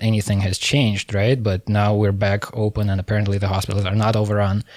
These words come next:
And then they're talking about the next wave of the lockdown or of the pandemic and the lockdown. And so it all became,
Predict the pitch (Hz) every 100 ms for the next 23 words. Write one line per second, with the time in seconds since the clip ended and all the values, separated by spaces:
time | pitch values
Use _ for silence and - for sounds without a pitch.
0 | - - - - - - - - 185 175
1 | 156 135 120 - 113 104 110 104 104 101
2 | 101 101 107 - - 113 139 143 143 131
3 | - 113 110 107 104 113 117 107 110 107
4 | 110 104 - 107 110 117 104 113 107 110
5 | 110 104 - 110 120 113 107 107 104 107
6 | 104 107 107 104 131 120 - - - -
7 | - 131 135 160 165 147 - 135 127 120